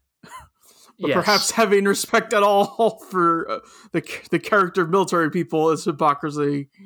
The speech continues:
Speaker 2: Yes, perhaps that is the irredeemable facet of warfare.
Speaker 1: <laughs>
Speaker 2: Uh, narrator really, I, I would say these three episodes, a narrator really getting into it in these three episodes. Just like, like, usually the narrator does not editorialize, but, you know,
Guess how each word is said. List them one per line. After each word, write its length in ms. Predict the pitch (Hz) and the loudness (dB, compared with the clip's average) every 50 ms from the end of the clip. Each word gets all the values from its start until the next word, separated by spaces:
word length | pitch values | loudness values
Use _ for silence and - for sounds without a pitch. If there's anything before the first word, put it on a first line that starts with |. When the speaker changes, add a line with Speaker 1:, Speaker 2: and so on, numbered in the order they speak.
| - - _ - - | -20 -20 _ -14 -8
Speaker 2:
Yes, 240 | 135 120 113 - | -6 -6 -6 -6
perhaps 360 | - 143 143 160 160 151 147 135 | -6 -2 0 0 0 0 -2 -2
that 200 | 156 160 165 165 | 0 0 2 2
is 160 | 160 156 143 | 0 -2 -4
the 160 | 139 160 156 | -8 -8 -4
irredeemable 640 | 151 151 156 151 135 160 170 147 151 135 143 139 | -2 -2 -2 -2 -2 -4 -2 -2 -2 0 0 -2
facet 440 | 135 - - 131 123 - - - 139 131 | -4 -4 -6 -6 -4 -4 -4 -6 -6 -8
of 120 | 120 120 | -10 -12
warfare. 640 | 113 110 117 117 117 - - 117 113 113 113 110 - _ | -12 -10 -10 -10 -10 -10 -10 -8 -6 -6 -6 -6 -8 _
Speaker 1:
<laughs> 80 | 214 202 _ _ - _ _ _ _ _ _ - | -20 -20 _ _ -20 _ _ _ _ _ _ -12
Speaker 2:
Uh, 340 | 117 113 113 117 123 127 139 143 - - 147 147 175 | -10 -8 -6 -6 -6 -6 -6 -6 -8 -8 -8 -6 -4
narrator 540 | 196 208 262 349 370 359 370 359 330 285 220 | -2 0 0 0 2 0 0 0 0 -2 -2
really, 560 | 165 151 156 165 175 220 277 277 247 220 190 - - | -2 -6 -8 -6 -4 -2 -2 0 -2 -2 -4 -6 -10
I, 60 | 151 - | -8 -4
I 80 | 190 226 | -4 -4
would 100 | 254 220 | -2 -2
say 160 | - 208 185 | -2 -2 -2
these 180 | 170 226 220 - | -2 -4 -4 -4
three 180 | - 220 208 | -2 0 0
episodes, 440 | 190 185 151 - - 175 139 135 135 | 0 0 -2 -2 -4 -4 -4 -6 -6
a 40 | 147 | -8
narrator 460 | 165 220 254 247 233 220 190 175 147 | -6 -2 0 2 2 2 2 0 -2
really 560 | 131 131 131 139 165 196 202 190 175 160 156 | -4 -6 -8 -4 -2 0 0 0 0 0 -4
getting 340 | 147 139 165 151 143 139 135 | -2 -2 -2 0 0 -2 -4
into 360 | 135 131 131 - - 127 117 110 | -6 -6 -8 -8 -10 -10 -12 -12
it 100 | 110 - | -14 -14
in 120 | 123 117 | -14 -12
these 180 | 120 120 117 - | -12 -10 -12 -12
three 240 | - 127 123 123 113 | -10 -10 -8 -8 -8
episodes. 540 | 110 110 - - - - 117 107 110 110 - | -8 -8 -8 -8 -8 -8 -10 -12 -12 -12 -12
Just 180 | - 131 - | -10 -10 -8
like, 280 | - 120 117 117 - - _ - - - - - - - - _ _ - | -8 -8 -8 -10 -12 -16 _ -20 -20 -20 -20 -20 -20 -20 -20 _ _ -6
like, 220 | - 160 151 156 - | -2 -2 -2 -2 -2
usually 560 | 175 170 180 240 311 339 302 233 302 294 294 277 | -8 -4 -2 0 0 2 0 0 0 0 0 0
the 100 | 240 247 | 0 0
narrator 460 | 226 214 214 214 214 208 208 202 196 | 0 2 2 2 4 2 2 2 0
does 200 | 170 185 170 147 | 0 -2 -4 -2
not 340 | 160 160 156 156 156 156 - _ - | -2 0 0 0 0 -4 -8 _ -6
editorialize, 960 | 156 160 156 - - - 190 185 196 202 202 196 196 196 196 190 190 196 - - | -4 -4 -4 -6 -4 -2 0 2 2 2 2 2 2 2 2 2 0 -2 -4 -8
but, 140 | 190 175 _ _ _ _ - | -12 -12 _ _ _ _ -16
you 120 | 180 180 | -14 -10
know, 260 | 156 135 131 135 135 | -8 -6 -6 -6 -8